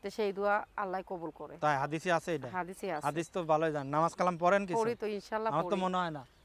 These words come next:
Speaker 1: পড়বো না কেন নামাজ? আমি মুসলমান
Speaker 2: হ্যাঁ?
Speaker 1: তো।
Speaker 2: তো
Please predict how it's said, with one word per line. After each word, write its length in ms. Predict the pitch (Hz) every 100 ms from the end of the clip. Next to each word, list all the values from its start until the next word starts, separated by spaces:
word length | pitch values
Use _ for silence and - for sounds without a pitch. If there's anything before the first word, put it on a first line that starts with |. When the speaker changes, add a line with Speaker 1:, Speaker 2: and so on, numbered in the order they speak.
| -
Speaker 1:
পড়বো 220 | 214 208 247
না 80 | 247
কেন 160 | 233 202
নামাজ? 240 | 180 180
আমি 140 | 190 214
মুসলমান 360 | 190 143 165
Speaker 2:
হ্যাঁ? 140 | 208 180
Speaker 1:
তো। 60 | - - _ _ _ - - 120 -
Speaker 2:
তো 360 | 151 147 147